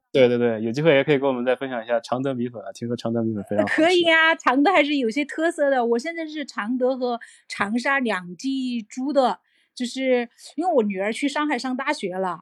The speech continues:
Speaker 2: 然后我们的那个专-，牛奶和面包的阵地是在常德，但是我们生活和消费是在长沙。所以如果以后戴-，呃，戴老板有这些什么，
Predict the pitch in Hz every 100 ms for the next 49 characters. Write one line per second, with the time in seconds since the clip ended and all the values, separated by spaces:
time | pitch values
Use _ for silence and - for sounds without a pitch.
0 | - 208 233 240 226 208 180 190 208 233
1 | 233 240 240 240 220 214 - _ - 320
2 | - - _ _ _ _ - 277 233 311
3 | 240 233 277 277 320 349 339 269 240 330
4 | 359 285 269 247 233 - 190 202 202 180
5 | 190 196 _ _ - 285 285 269 220 233
6 | - 277 302 370 220 226 - 233 285 294
7 | 247 233 208 - 175 196 214 208 - _
8 | _ - 240 262 240 185 247 262 226 190
9 | 202 240 240 214 247 247 240 220 285 285
10 | 240 214 196 190 247 240 277 269 - _
11 | _ - 247 247